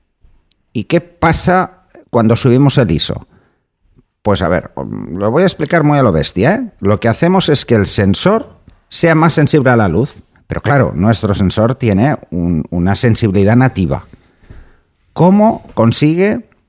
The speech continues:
captar más luz? Pues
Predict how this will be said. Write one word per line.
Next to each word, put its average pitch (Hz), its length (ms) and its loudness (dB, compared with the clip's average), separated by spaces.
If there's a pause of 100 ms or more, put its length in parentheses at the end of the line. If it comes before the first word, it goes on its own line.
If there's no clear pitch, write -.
(220)
captar 160 380 -2
más 123 400 -2
luz? 78 400 -8 (1700)
Pues 120 400 -2